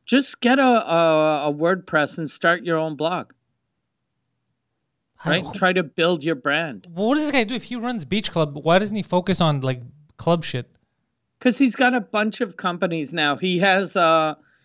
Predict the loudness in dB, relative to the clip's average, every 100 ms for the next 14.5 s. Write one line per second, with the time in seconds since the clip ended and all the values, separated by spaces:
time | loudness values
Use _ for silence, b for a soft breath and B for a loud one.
0 | _ _ _ -4 -4 -4 0 4 6 6
1 | 4 2 -2 0 2 0 -2 -4 -4 -6
2 | -4 -2 0 0 -2 -4 -8 _ _ _
3 | 0 2 4 6 4 4 2 2 0 -2
4 | -4 -2 0 -2 0 0 0 -2 -6 -6
5 | _ _ -2 0 -2 -4 0 0 0 -2
6 | -2 0 0 2 0 0 -6 -6 -6 -6
7 | -8 -4 -4 -4 -8 _ _ _ _ _
8 | _ _ _ -12 -10 -10 -12 -10 -4 -4
9 | -4 -8 -4 -6 -6 _ _ _ _ _
10 | _ _ _ _ _ _ 2 2 2 -2
11 | -6 b b b _ _ 0 2 2 2
12 | 6 8 8 6 2 4 4 4 2 0
13 | 0 0 2 0 0 -2 -2 -2 -4 0
14 | 0 2 2 0